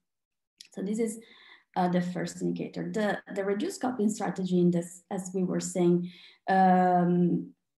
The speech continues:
tries to capture instead what are the actions, the coping mechanisms that households, uh, are, um, need to put in place when they don't have enough food. So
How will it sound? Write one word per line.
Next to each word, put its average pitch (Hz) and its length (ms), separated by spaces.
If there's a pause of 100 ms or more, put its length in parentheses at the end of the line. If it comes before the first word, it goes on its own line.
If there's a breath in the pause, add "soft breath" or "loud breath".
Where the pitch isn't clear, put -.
(120)
tries 220 260
to 214 120
capture 196 420
instead 208 480
what 214 120
are 202 240
the 196 80
actions, 185 680 (580)
the 214 100
coping 254 320
mechanisms 175 800
that 170 140
households, 160 720
uh, 170 480 (120)
are, 165 640
um, 160 680 (380 loud breath)
need 240 300
to 226 80
put 190 240
in 185 180
place 156 380
when 170 180
they 165 140
don't 160 220
have - 140 (120)
enough 156 260 (120)
food. - 240 (360 loud breath)
So 185 580